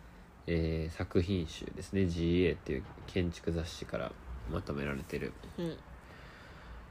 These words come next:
Speaker 1: で、最近その、島田洋さんがせ-、タ-、タトアーキテクツが設計した住宅の、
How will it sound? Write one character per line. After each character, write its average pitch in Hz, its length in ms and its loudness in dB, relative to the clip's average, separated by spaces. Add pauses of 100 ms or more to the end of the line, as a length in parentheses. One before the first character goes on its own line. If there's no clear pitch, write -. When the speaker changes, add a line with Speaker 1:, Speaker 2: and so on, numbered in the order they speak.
(120)
Speaker 1:
で、 95 340 6
最 147 280 4
近 156 280 4
そ 147 160 4
の、 131 760 6
島 127 320 6
田 131 120 8
洋 131 180 10
さ 90 200 0
ん 82 80 0 (340)
が 85 100 0
せ-、 85 180 0 (880)
タ-、 117 140 4
タ 123 180 6
ト 127 160 12
ア 123 60 10
ー - 20 -6
キ - 80 -8
テ - 80 4
ク - 80 0
ツ 76 140 0
が 64 100 2
設 82 180 -2 (120)
計 80 160 4
し - 100 -8
た 78 340 2 (120)
住 90 200 4
宅 92 320 2
の、 87 440 2